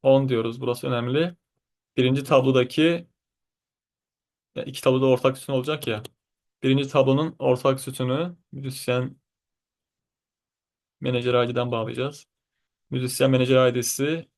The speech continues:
eşittir menajerlerin I D'sine.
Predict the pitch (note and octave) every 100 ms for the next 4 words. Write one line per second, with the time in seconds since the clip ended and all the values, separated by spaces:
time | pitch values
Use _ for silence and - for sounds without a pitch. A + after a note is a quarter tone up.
0 | - C3 - C3+ - D#3+ E3+ - _ _
1 | _ _ _ C3 C3 B2+ B2+ B2+ C3 C#3
2 | D#3+ - _ C3 A#2+ A#2 A#2 - A2+ B2